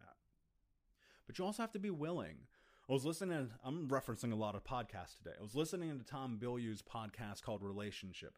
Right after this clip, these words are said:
Theory. He does it with his wife, or did it, I should say, with his wife, Lisa Bilyeu. One day they're having a conversation, and Tom goes, "You know how I knew I was ready to be in a relationship with you?"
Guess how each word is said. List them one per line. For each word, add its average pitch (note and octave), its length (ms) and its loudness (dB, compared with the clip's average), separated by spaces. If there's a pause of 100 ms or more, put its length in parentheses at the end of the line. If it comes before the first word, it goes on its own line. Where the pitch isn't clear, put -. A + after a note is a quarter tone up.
Theory. E2+ 300 -10
He A2+ 80 -4
does G#2+ 240 -2
it - 80 -4
with G#2 140 -4
his G2+ 180 -2
wife, G2 400 -4
or F#2 80 -8
did C#3+ 240 0
it, G2+ 60 2
I F#2+ 100 -2
should F#2+ 180 -8
say, G2 180 -2
with G2+ 160 -4
his G2+ 180 -2
wife, F#2+ 320 -2
Lisa C#3 280 0
Bilyeu. E2 380 -8 (640)
One D#3 160 4
day F3+ 80 10
they're D#3+ 160 4
having C3 180 -2
a A2+ 60 -6
conversation, E3 880 -4
and B2 100 -6
Tom C3 260 -4
goes, A2+ 300 -4 (160)
"You C3+ 120 -2
know F3+ 80 2
how F#3+ 100 0
I F#3 80 0
knew E3+ 160 0
I D#3+ 80 -2
was C3+ 140 -4
ready C3+ 140 2
to C3+ 60 -2
be B2+ 60 -2
in B2+ 80 0
a A#2+ 60 -2
relationship G#2 640 -6
with F#2 200 -14
you?" D#2 120 -10